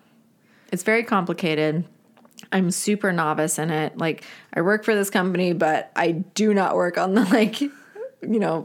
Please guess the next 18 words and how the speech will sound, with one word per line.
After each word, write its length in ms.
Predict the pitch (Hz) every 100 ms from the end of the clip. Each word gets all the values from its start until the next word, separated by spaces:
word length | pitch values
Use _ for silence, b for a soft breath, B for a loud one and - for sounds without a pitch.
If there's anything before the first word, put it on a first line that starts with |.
| -
product 440 | - 185 190 180 -
side 420 | 185 175 170 175
or 140 | 156
policy. 640 | - 180 180 180 - 175 175
So 160 | 196
I 120 | 180
know, 280 | 170 170 175 B B B
like, 340 | 185 175 - - -
very 680 | 190 175 202 196 196 185
little 460 | 175 175 170 165 165
about 680 | 160 160 156 156 156 - -
what 380 | 156 156 151 -
we 180 | 175 160
personally 960 | 151 - 160 160 170 175 170 165 165 -
insure 560 | 175 175 - 165 160 165
and 200 | 156 156
don't 200 | 160 165
insure 640 | 165 160 165 160 160